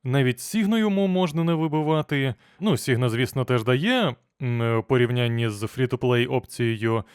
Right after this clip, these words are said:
тридцять три чи щось таке відсотки. Так, це багато, але і без неї для закриття контенту у нього більш ніж достатньо демеджу. Він носить, е, сет Хантера,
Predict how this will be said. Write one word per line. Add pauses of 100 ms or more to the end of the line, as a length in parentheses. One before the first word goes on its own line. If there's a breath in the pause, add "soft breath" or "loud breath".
(280 soft breath)
тридцять
три
чи
щось
таке
відсотки. (280 soft breath)
Так,
це
багато,
але (220)
і
без
неї (320)
для
закриття
контенту
у
нього
більш
ніж
достатньо
демеджу. (400 loud breath)
Він
носить,
е,
сет
Хантера,